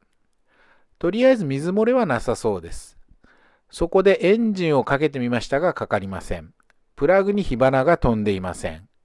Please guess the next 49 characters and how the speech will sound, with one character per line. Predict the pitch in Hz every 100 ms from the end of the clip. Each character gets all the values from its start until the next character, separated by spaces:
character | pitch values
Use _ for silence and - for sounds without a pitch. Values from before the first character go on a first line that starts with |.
| _ _ _ _ _ - _
M | - 196 208
さ | -
ん | 113
は | 131
こ | - 156
の | 175
バ | 170 165
イ | 160
ク | -
に | 117
乗 | 98 139
っ | 175
て | - 208
き | -
た | - 185
の | 165 151
に | 190 226 - _
で | 107 104 -
す。 | - - - _ _ _ _ _ _ _ _ _ _ _ _ _
も | 156 220 147
う |
訳 | 156 175 214
が | 139
わ | 117
か | 131
り | 143
ま | 147
せ | 127 131
ん | 110
で | 85
し | -
た。 | - 80 _ _ _ _ _ _ _ -
こ | 185
の | 220
バ | 214 220
イ | 214
ク | 170
は |
原 | 117 104 165 202
チ | 220
ャ | 214
リ | 208
と | 214
は | 180
い | 120
う | 123 127
も | 127
の | 117
の、 | 127 131